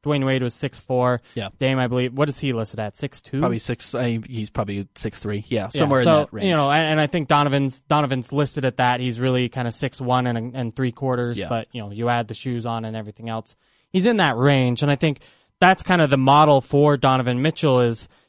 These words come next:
Speaker 1: you look at, uh, how Dwayne Wade was able to be really almost the most efficient player in the league, and it was through getting to the free throw line.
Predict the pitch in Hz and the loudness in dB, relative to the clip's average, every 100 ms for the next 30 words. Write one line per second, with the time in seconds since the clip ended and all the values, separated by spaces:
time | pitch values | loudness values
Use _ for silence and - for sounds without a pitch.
0 | - 147 143 160 160 143 175 165 147 _ | -4 0 2 2 2 0 -2 -4 -6 _
1 | _ - - 175 156 139 151 156 139 139 | _ -8 0 2 2 0 2 2 2 2
2 | 135 127 - 151 135 131 123 127 123 123 | 2 0 -4 -4 -2 -2 -2 -2 -2 0
3 | 156 151 143 151 143 - _ _ _ _ | 0 2 2 2 0 -4 _ _ _ _
4 | _ _ 139 147 151 135 135 151 139 127 | _ _ -2 2 2 0 -4 -6 -6 -6
5 | 135 135 123 113 113 139 156 135 117 - | -2 0 0 -2 0 2 4 2 -2 -6
6 | 135 131 - 147 127 135 139 131 139 117 | -2 -2 -2 -4 -2 0 0 -2 -6 -8
7 | - 131 120 113 104 98 95 | -6 -6 -6 -8 -8 -10 -12